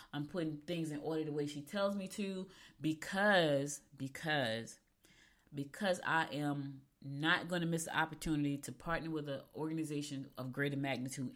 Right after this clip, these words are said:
anymore. I did that already. So don't you do it, Capricorn. Get your shit together.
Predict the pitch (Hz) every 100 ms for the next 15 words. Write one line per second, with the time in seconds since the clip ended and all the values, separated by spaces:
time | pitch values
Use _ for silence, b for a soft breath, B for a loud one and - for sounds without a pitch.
0 | 131 139 135 110 92 - _ _ 135 135
1 | 151 143 131 110 92 69 - - - -
2 | b b b - 151 165 180 - 175 160
3 | 139 147 135 - 143 131 135 160 165 170
4 | - 139 147 135 110 120